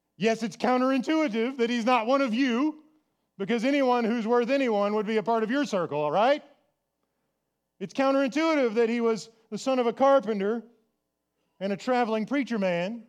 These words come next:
It's counterintuitive that he would come into the temple and oppose you, and it's counterintuitive that God would let you kill his Messiah. And yet, our people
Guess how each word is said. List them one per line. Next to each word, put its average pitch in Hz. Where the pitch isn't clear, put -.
It's 175
counterintuitive 285
that 220
he 220
would 214
come 247
into 233
the 202
temple 220
and 214
oppose 294
you, 208
and 240
it's 247
counterintuitive 311
that 220
God 285
would 262
let 254
you 254
kill 277
his 247
Messiah. 277
And 180
yet, 220
our 165
people 147